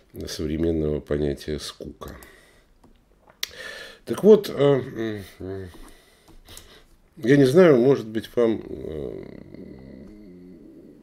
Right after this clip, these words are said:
попадался, попадалось такое понятие, м, которое почему-то вспомнилось мне сегодня в связи со всеми этими, м, рассуждениями,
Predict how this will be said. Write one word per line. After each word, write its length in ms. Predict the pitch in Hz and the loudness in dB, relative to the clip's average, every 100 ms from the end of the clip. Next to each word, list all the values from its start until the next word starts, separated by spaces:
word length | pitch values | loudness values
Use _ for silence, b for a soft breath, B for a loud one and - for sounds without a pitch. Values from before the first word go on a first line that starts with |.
| _ _ _ | _ _ _
попадался, 840 | - 101 113 151 185 - - 104 101 _ B B B B B B _ _ B B 85 B B B B - | -6 0 2 6 4 2 -4 -8 -10 _ B B B B B B _ _ B B -20 B B B B -8
попадалось 600 | 90 101 135 147 110 - | 0 4 6 6 4 -4
такое 380 | - - 90 | -8 -4 -4
понятие, 720 | 80 80 101 165 - 98 95 - _ _ _ _ - | -2 -2 0 -2 -6 -12 -12 -16 _ _ _ _ -20
м, 340 | - 85 87 - b b _ - B B B B B B _ | -18 -16 -16 -20 b b _ -20 B B B B B B _
которое 400 | - 101 107 95 | -8 -2 2 0
почему-то 500 | - - 113 98 - | -2 -4 0 -2 -4
вспомнилось 600 | - - 92 76 69 - 80 | -10 -4 -2 -2 -4 -8 -6
мне 120 | 78 | -6
сегодня 500 | - 90 135 123 85 | -6 -6 -4 -4 -8
в 60 | |
связи 320 | - 87 85 85 | -8 -10 -8 -8
со 160 | 87 | -8
всеми 460 | 80 - 85 78 78 | -8 -6 -4 -2 -4
этими, 420 | 76 76 71 73 _ B B B B B B _ | -8 -10 -10 -10 _ B B B B B B _
м, 280 | - 67 - 71 | -18 -16 -14 -10
рассуждениями, 1300 | 85 80 - 82 85 127 113 98 90 85 80 78 | -10 -10 -10 -10 -4 -2 2 2 2 0 -2 -4